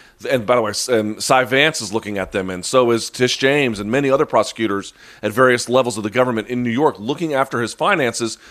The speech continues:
to see if there's any actually illegal activity. More on, more to that point, if you look at the licensing, uh, agreements that he made by virtue of the New York Times reports, we're talking upwards of four hundred million dollars he was able to make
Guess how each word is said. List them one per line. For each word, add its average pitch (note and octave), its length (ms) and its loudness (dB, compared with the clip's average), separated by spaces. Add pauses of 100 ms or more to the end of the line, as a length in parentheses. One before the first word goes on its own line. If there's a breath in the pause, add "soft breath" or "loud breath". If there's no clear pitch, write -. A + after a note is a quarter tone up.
(160 soft breath)
to - 60 -10
see D#3 100 0
if D#3 60 0
there's C#3 140 0
any C3+ 160 2
actually B2+ 340 0
illegal B2 440 2
activity. D3 460 0
More C#3 260 4
on, C3 180 0
more D#3 240 0
to F#3+ 120 -6
that B2 160 2
point, A2+ 280 -2 (260 loud breath)
if - 80 -12
you B2+ 60 0
look D#3+ 180 2
at A3+ 120 -6
the C#3+ 120 0
licensing, A#2+ 880 0
uh, G#2 180 0
agreements A2 420 -2
that G2 80 -10
he A#2+ 140 -4
made A#2 460 0 (280 soft breath)
by A2+ 100 0
virtue C3 280 -2
of A#2 60 0
the A2+ 60 -2
New A#2+ 80 -2
York A2 140 -4
Times F3+ 320 -2
reports, A2+ 360 0
we're G#3+ 140 -10
talking F#3 180 -2
upwards D#3+ 260 -2
of A2+ 80 -8
four E3+ 440 -2
hundred C#3 380 -4
million B2 280 -2
dollars A2+ 360 2
he A2 60 -10
was G#2 100 -6
able G2 120 -4
to F#2+ 60 -4
make G2 260 -6